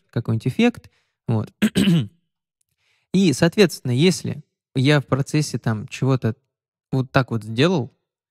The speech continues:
у меня там какой-то... Отложил я кусочек аудио, то, как мы видим, Reaper теперь понимает, что там конец проекта. Вот. Соответственно,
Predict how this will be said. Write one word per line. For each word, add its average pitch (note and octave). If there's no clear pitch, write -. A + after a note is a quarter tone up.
у A#2
меня A#2+
там A#2+
какой-то... C3
Отложил D3
я A#2
кусочек -
аудио, G#2+
то, E3
как C#3+
мы C3
видим, E3
Reaper C#3
теперь C#3+
понимает, C#3+
что -
там D3+
конец B2+
проекта. -
Вот. -
Соответственно, C#3+